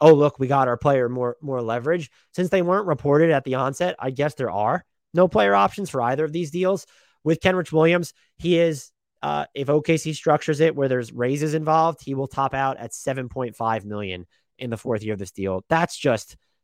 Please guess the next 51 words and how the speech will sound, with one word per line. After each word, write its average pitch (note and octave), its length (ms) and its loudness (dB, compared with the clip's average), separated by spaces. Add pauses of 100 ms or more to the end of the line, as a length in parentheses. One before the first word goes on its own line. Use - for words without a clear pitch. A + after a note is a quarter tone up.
(140)
we're F3+ 80 -4
talking F3 80 4
about D#3+ 180 4
someone C#3 180 -2
who's C3+ 140 -4
gonna C3 140 -2
be, B2 400 -2 (400)
I C3+ 60 -6
don't G3 100 -4
even E3+ 120 -2
know D3 80 0
what C3+ 280 0
the C3+ 60 -8
salary C3+ 400 -2
cap A2+ 280 -2
is G#2+ 100 -10
projected A2+ 500 -8
to, A2 280 -6 (160)
you D#3 80 -12
know, D#3 120 -2
we D3 120 -4
have F3 200 -4
projections D3 460 -6
here. D3 100 0
I - 20 0
have B2+ 80 -2
numbers C3 260 -8
written C3 200 -12
down A#2+ 180 -6
in A#2 60 -10
my G#2+ 100 -10
spreadsheet, A2 440 -10
but G#2+ 160 -12
by G#2+ 280 -6 (420)
two F#3 140 -4
thousand D#3+ 320 -2
twenty-six, C#3+ 480 -8
two C#3 160 -4
thousand C3 240 -2
and A2+ 100 -10
twenty-seven, A2+ 540 -8 (360)
we're D3+ 300 2
talking C#3+ 420 -2
about C3+ 220 0
a - 20 -4
salary A#2+ 460 -2
cap G2+ 360 -4
that G#2 180 -8
could A2 100 -8
just A2+ 220 -6
be G2+ 320 -8